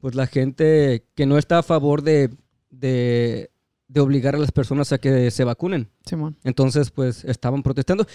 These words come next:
Speaker 1: Y yo pienso que está bien. O sea, tienen el derecho de protestar, de, de no estar, de no estar conforme con lo que el gobierno dice. Pues, sí,
Speaker 2: Claro.
Speaker 1: está bien, ¿no? Estamos en una, en una democracia.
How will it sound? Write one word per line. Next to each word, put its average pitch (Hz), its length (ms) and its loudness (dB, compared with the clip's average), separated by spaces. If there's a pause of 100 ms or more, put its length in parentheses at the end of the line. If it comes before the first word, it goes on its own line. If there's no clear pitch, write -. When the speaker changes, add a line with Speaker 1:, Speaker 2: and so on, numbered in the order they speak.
(120)
Speaker 1:
Y 175 140 0
yo 185 160 4
pienso 233 240 0
que 202 80 0
está 208 200 -2
bien. 190 320 -2
O 135 40 0
sea, 131 280 -2 (720)
tienen 170 280 0
el 180 140 0
derecho 151 580 2 (300)
de 135 160 -2
protestar, 143 800 2
de, 135 480 0 (520)
de 127 280 0
no 135 120 0
estar, 147 280 -4 (160)
de 131 240 -2
no 139 140 0
estar 160 200 0
conforme 139 580 0
con 117 840 -4
lo 113 100 -2
que - 80 -12
el 117 80 -2
gobierno 117 360 -2
dice. 123 260 -4
Pues, 127 100 -4
sí, 156 40 -2
Speaker 2:
Claro. 160 80 4
Speaker 1:
está 160 160 0
bien, 185 200 -2
¿no? 185 80 -6
Estamos 156 320 0
en 143 120 2
una, 143 180 2
en 127 180 -2
una 139 160 -2
democracia. 131 680 -2